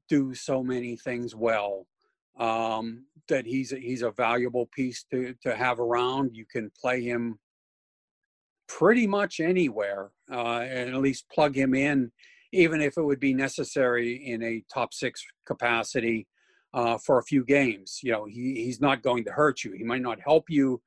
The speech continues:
as much offensively as you want, but he's not going to hurt you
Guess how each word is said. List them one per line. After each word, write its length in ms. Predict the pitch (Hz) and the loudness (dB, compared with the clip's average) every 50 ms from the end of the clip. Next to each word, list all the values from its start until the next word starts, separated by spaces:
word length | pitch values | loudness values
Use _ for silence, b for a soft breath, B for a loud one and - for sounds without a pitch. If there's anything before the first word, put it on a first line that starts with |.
| b b b b b | b b b b b
as 160 | b 131 107 | b -6 -2
much 220 | 120 131 123 117 - | 0 0 0 0 2
offensively 760 | 135 110 104 - - 165 170 170 - - 156 127 131 127 120 | 0 0 0 2 2 4 4 4 2 0 -2 -2 -2 -2 -2
as 140 | 113 - | -4 -4
you 80 | - 127 | -4 -4
want, 320 | 120 120 117 113 113 113 - _ _ _ _ _ _ _ _ | -2 0 0 -2 -2 -6 -10 _ _ _ _ _ _ _ _
but 120 | - 131 117 | -4 -4 -2
he's 180 | 120 117 104 | -4 -4 -2
not 220 | 123 135 127 120 - | -2 0 0 0 -2
going 240 | 120 113 117 117 | -4 -4 -4 -4
to 100 | 104 101 | -4 -6
hurt 280 | 98 - - 135 143 139 - | -4 0 2 2 2 2 -2
you 340 | 117 110 107 98 101 101 | -6 -8 -8 -8 -10 -14